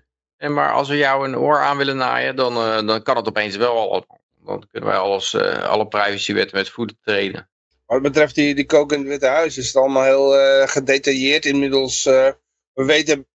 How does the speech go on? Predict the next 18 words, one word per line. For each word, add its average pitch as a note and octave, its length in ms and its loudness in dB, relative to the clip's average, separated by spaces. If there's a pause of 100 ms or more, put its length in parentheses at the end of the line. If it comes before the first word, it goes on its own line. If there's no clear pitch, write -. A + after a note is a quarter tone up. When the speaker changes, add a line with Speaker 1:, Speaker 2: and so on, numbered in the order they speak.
(160)
Speaker 2:
bijna D3+ 200 0
iedereen D3+ 300 2
weet D3 200 2
inmiddels D3 320 -2
welke D3 320 2
lokker D3 300 -2
die E3+ 180 -2
lag, F3+ 300 0
eh, F3 300 4 (360)
Speaker 1:
<laughs> B2+ 140 -8
Speaker 2:
n-, C#3+ 120 2
eh, D3+ 300 2
naast E3 360 0
de F3 100 4
Situation E3 800 2
Room. F#3+ 400 2
En, D#3 300 2
eh, D3+ 300 4